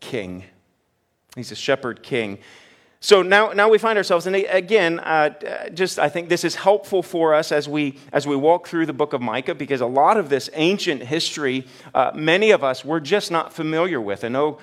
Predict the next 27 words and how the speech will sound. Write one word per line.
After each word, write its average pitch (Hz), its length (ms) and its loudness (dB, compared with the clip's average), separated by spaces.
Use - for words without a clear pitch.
you - 200 -4
know, 131 100 0
it's 123 120 -4
fun 175 260 0
for 147 160 -4
me 160 220 2
because 127 240 -8
I'm 147 180 0
able 143 200 0
to 123 80 -2
learn 147 520 0
and, 117 180 -6
and 123 200 0
grow 147 240 4
in 147 100 -2
my, 147 320 -2
uh, 127 120 0
hopefully, 147 460 -4
understanding 160 920 -2
of 147 260 -2
some 160 260 -8
of 151 60 -8
these 139 160 -4
Old 156 200 0
Testament, 165 420 -4
this 127 140 -10
history. 175 600 -4